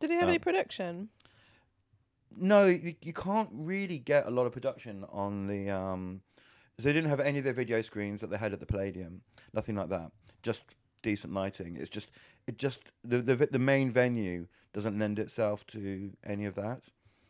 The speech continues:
Speaker 2: Um, 'cause it's just a big square, big square room, really, like, a very long square room. So my only thi-, my, my only, my only downside of, of venues like that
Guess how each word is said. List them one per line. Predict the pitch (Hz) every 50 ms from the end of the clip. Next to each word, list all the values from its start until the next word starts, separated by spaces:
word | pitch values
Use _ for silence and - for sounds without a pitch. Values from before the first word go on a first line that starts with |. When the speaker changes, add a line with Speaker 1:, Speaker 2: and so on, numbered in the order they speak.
| _ _ _ _ _ _
Speaker 2:
Um, | 92 92 92 92 92 92 95 95 87
'cause | - -
it's | 117 - 117 -
just | 156 151 -
a | 120
big | 98 - - 117 -
square, | - - - 110 101 98 98 95 92 98 - _ _ _ _ _ _ _ _ -
big | 107 104 -
square | - - 95 101 101 98 95 95 - -
room, | 90 101 113 110 107 98
really, | 92 87 82 82 85 87 98 101
like, | 104 - -
a | 87
very | 90 101 98 98
long | 92 95 95 90
square | - - 95 92 92 90
room. | 92 104 95 85 90 - _ _ _ _ - _ _ _ _ _
So | - - 107 107 107 107 104 - - - - - _ -
my | 135 139
only | 147 147 120
thi-, | 120 147 113
my, | 127 135 139
my | 131 135 135 139
only, | 139 139 123 110
my | 120 120 120 131
only | 127 117 107
downside | 127 120 117 113 110 120 107 101
of, | 98 - -
of | 98 98 92
venues | 110 107 101 101 92 90
like | 92 87 - -
that | 123 113 92 82 - -